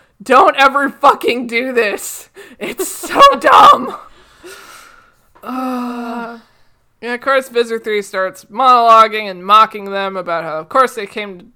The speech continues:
to save their fallen comrade. Under the net, Marco's like, "We have to get out of here. We have to morph."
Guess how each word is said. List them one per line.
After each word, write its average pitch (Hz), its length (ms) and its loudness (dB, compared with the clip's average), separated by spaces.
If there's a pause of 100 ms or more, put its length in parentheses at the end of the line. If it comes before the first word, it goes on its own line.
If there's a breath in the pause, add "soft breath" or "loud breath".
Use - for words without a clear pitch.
(100)
to 175 300 -14
save 202 280 -12
their 165 120 -10
fallen 160 340 -8
comrade. 220 760 0 (840)
Under 208 240 -2
the 175 140 -8
net, 196 280 -4
Marco's 190 380 -6
like, 175 180 -10
"We 220 80 0
have 220 120 -4
to 202 60 -20
get 220 140 0
out 233 180 4
of 190 80 -8
here. 170 180 -6
We 185 100 -6
have 202 140 -6
to 196 60 -14
morph." 190 500 -4